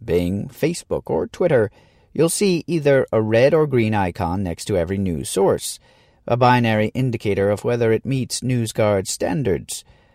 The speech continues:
Hover over the icon, and NewsGuard offers a full nutrition label with point-by-point descriptions of how it scored the site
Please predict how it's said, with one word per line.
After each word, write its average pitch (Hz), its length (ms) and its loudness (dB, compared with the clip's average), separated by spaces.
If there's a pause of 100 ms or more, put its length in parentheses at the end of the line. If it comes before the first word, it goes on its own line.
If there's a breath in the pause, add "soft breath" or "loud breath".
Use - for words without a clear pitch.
(160 soft breath)
Hover 127 300 4
over 113 240 4
the 101 160 2
icon, 117 500 2
and 101 280 -2
NewsGuard 80 580 -2
offers 92 460 -4
a 113 80 -6
full 214 380 0
nutrition 170 560 -2
label 151 440 -2 (380 soft breath)
with - 320 -4
point-by-point 131 880 0
descriptions 127 580 -4
of 123 80 -6
how 135 200 -2
it 110 100 -2
scored 196 340 0
the 101 100 -2
site - 420 -6